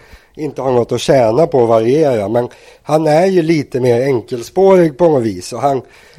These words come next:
alltså, jag kan inte säga mycket annat än att han fick spela det spel han ville spela i den här matchen. Det är bara det att han mötte ju någon som är, eh, ganska bra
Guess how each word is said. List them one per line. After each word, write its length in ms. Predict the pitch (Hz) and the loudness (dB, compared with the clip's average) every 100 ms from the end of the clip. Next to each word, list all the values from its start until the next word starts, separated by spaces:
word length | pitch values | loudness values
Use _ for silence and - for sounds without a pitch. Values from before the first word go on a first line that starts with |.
| - _ | -20 _
alltså, 220 | 190 180 | -2 0
jag 140 | 151 135 | -2 0
kan 140 | 151 | 0
inte 160 | 220 180 | 0 -2
säga 260 | 185 165 | 0 2
mycket 280 | 151 147 160 | 2 2 2
annat 240 | 139 135 135 | 2 0 0
än 120 | 131 | 0
att 120 | 123 | 0
han 140 | 120 | -2
fick 220 | 113 170 - | -2 -8 -8
spela 720 | - 196 131 123 190 165 110 | -4 0 0 0 2 0 0
det 240 | 127 123 | -2 -2
spel 500 | - 139 117 101 104 - _ _ _ | -4 -4 -2 -2 -6 -14 _ _ _
han 160 | 165 | 0
ville 240 | 165 117 - | 2 2 0
spela 420 | - 180 113 110 | 0 -2 0 -2
i 20 | |
den 120 | 110 | -2
här 100 | 110 | -2
matchen. 360 | 104 98 - 110 | -4 -6 -8 -4
Det 60 | 147 | -2
är 40 | |
bara 200 | 156 127 | 0 0
det 140 | 113 | 0
att 200 | 110 107 - - | -2 -4 -14 -20
han 240 | - 131 120 | -10 -6 -2
mötte 360 | 123 - - | -2 -4 -4
ju 100 | 143 | -2
någon 280 | 127 110 107 | 0 -2 -2
som 180 | 117 107 | -6 -6
är, 340 | 104 98 98 - _ _ _ - - - _ _ _ | -6 -8 -10 -12 _ _ _ -20 -20 -20 _ _ _
eh, 320 | 123 117 107 107 | -2 0 0 0
ganska 360 | 127 120 - 123 | 0 -2 -2 -2
bra 240 | 120 170 | 2 0